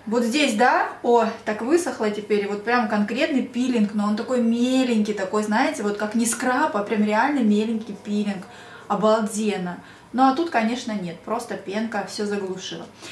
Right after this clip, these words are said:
Сейчас пойду помою руки, и мы сделаем с вами личико. Слушайте, ну это реально какой-то супер-мега интересный способ, да, мне очень нравится. Итак, я очистила свою кожу до этого, просто помыла его пенкой и ничего больше не сделала, ни тонера, ни крема,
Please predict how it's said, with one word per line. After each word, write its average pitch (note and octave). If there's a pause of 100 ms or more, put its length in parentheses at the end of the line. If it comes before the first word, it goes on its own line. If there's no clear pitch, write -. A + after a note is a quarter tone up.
Сейчас D4
пойду -
помою B3
руки, F#4
и G#3+
мы G#3+
сделаем B3
с -
вами G#3
личико. C#4+ (540)
Слушайте, C#4+
ну B3+
это C#4
реально C#4
какой-то D4+
супер-мега C#4
интересный A#3+
способ, -
да, C4+
мне G#3+
очень A3
нравится. F#3
Итак, G#3
я C4+
очистила C4
свою A3+
кожу F4+
до A#3
этого, G#3+
просто B3+
помыла G#3+
его G3
пенкой G#4+ (300)
и D4+
ничего C4
больше A#3+
не A#3
сделала, C#4
ни A#3
тонера, B3
ни G#3
крема, A#3